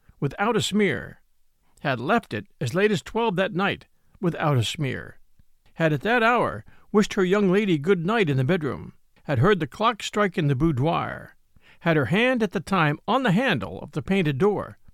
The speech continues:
knew the paint was wet, having helped to mix the colors, as aforesaid, took particular pains not to touch it,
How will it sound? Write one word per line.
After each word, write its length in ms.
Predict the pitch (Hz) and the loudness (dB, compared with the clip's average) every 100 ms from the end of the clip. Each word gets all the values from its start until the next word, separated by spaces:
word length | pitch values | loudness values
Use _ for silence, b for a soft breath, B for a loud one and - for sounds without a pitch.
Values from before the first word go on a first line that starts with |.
| - - - | -20 -20 -6
knew 240 | 147 240 302 | 4 6 6
the 120 | - | 2
paint 260 | 196 196 | 2 2
was 160 | 160 107 | 2 -2
wet, 400 | 143 196 - - - _ - _ | 0 -2 -4 -10 -20 _ -20 _
having 260 | - 139 151 | -4 0 4
helped 240 | 160 - | 4 2
to 80 | 151 | -2
mix 260 | 147 208 - | 0 0 -4
the 80 | 127 | -6
colors, 540 | 208 190 101 - - - - | -2 -2 -4 -10 -16 -12 0
as 180 | 147 123 | 0 0
aforesaid, 600 | 120 247 185 110 87 - - - - - - | -2 -2 -2 -6 -12 -16 -20 -20 -20 -18 -2
took 220 | 196 - | -2 -2
particular 560 | 156 - 294 233 160 | -6 -2 -2 0 -2
pains 420 | 127 165 139 131 113 | -2 -2 -2 -4 -6
not 320 | 117 226 - | 0 0 0
to 100 | 202 | -4
touch 300 | - 151 107 | -4 -4 -4
it, 180 | - | -14